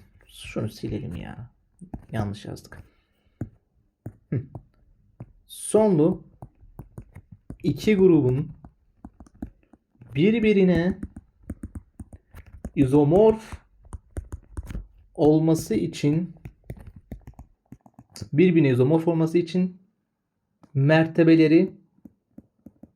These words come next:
aynı olmalıdır. Bir de devirli iki grup birbirine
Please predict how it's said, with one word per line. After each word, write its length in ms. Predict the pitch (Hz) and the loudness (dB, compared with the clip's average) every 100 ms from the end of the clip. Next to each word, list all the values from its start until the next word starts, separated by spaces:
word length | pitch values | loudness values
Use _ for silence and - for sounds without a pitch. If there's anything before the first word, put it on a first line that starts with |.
| _ _ - - - - | _ _ -20 -20 -20 -18
aynı 380 | - 117 131 113 | -4 -2 0 0
olmalıdır. 580 | 101 101 101 101 180 - - - - _ _ - _ _ _ _ - _ _ - _ | -2 -4 -4 0 0 -2 -20 -20 -20 _ _ -20 _ _ _ _ -20 _ _ -20 _
Bir 340 | 151 170 220 170 | -6 0 2 4
de 280 | 175 147 - - - - - - - | 2 0 -10 -20 -18 -18 -20 -16 -10
devirli 920 | 123 120 135 160 170 170 175 202 202 - _ _ _ - _ - _ _ _ _ - - - | -6 0 4 6 6 4 4 2 0 -14 _ _ _ -20 _ -20 _ _ _ _ -20 -20 -8
iki 280 | - - 208 | -8 -2 0
grup 420 | 170 147 - - - _ - - - - - _ _ _ _ _ _ - _ _ - _ - - - | 4 2 0 -12 -20 _ -20 -20 -20 -20 -20 _ _ _ _ _ _ -20 _ _ -20 _ -20 -20 -10
birbirine 800 | 120 165 202 202 185 175 180 | -2 0 2 2 2 2 0